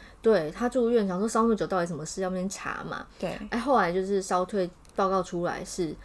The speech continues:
Speaker 1: 腺病毒这样子。
Speaker 2: 是。
Speaker 1: 哦，那腺病毒的感染就是飞沫传染啦，就是你把它想成感冒的传染途径。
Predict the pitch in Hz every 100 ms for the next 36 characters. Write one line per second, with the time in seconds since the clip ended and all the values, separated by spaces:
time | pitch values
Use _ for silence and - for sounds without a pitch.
0 | - - - 180 180 156 135 107 170 -
1 | - - 226 - - - 196 190 247 247
2 | - - 294 294 240 180 175 175 165 185
3 | 160 165 170 185 170 170 190 202 175 185
4 | 135 156 - - - 202 202 185 165 165
5 | 185 165 - 151 117 170 165 156 - -
6 | 175 185 - 151 - - 240